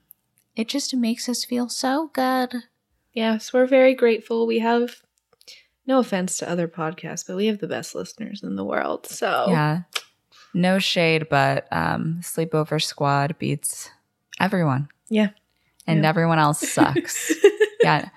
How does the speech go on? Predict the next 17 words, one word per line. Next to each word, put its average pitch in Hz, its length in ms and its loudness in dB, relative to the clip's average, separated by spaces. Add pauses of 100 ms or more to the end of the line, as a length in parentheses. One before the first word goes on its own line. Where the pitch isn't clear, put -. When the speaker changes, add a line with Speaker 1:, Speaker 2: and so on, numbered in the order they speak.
(220)
Speaker 1:
No, 180 540 6
no 165 220 4
shade. 139 480 2
No. 139 440 0
Speaker 2:
We're 214 100 8
Speaker 1:
No. 208 80 6
Speaker 2:
beefing 233 400 6
with 190 240 6
every 196 360 6
Speaker 1:
Yeah. 214 40 6
Speaker 2:
single 180 400 6
Speaker 1:
<laughs> - 160 8
Speaker 2:
podcast 180 680 8
in 185 120 4
the 180 100 4
world. - 760 6
Speaker 1:
Yeah. 165 460 4